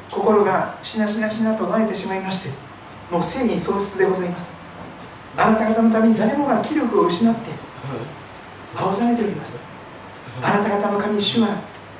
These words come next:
上は天において、下は地において神であられるからです。なんということでしょうか。十一節を見ますと、この遊女ラハブさんの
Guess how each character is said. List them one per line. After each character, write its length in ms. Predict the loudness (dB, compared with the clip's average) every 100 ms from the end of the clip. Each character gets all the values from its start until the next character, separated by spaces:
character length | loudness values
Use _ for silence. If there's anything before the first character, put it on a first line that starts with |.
| -10 2
上 120 | 2
は 200 | 4 0 -2
天 200 | -2 2
に 140 | 2
お 40 |
い 40 | 2
て、 140 | -4 -10 -14 -10
下 260 | -6 -4 -4
は 120 | -4
地 120 | -4
に 200 | -2 0
お 40 | 0
い 40 |
て 140 | -4 -8 -10 -10
神 320 | 0 2 2 2
で 120 | 0 -4
あ 140 | -2
ら 100 | -2
れ 120 | 0 -2
る 80 |
か 100 | -2
ら 80 | -6
で 100 | -10
す。 220 | -12 -14 -16 -18 -18 -20 -20 -20 -18 -16 -14 -14 -14 -16 -18 -18 -16 -6
な 120 | -4
ん 20 |
と 80 | -2
い 60 | -4
う 40 |
こ 60 | -4
と 80 |
で 60 | -4
し 100 | -6
ょ 40 |
う 20 | -6
か。 60 |
十 160 | -4 -2
一 60 | 0
節 220 | 0 0
を 40 |
見 80 | -2
ま 60 | -4
す 100 | -2
と、 160 | -2 -4 -10 -12 0
こ 100 | 4
の 80 | 4
遊 180 | 4 4
女 140 | 4
ラ 120 | 4 4
ハ 80 |
ブ 60 | 2
さ 160 | -2 -2
ん 60 |
の 180 | -2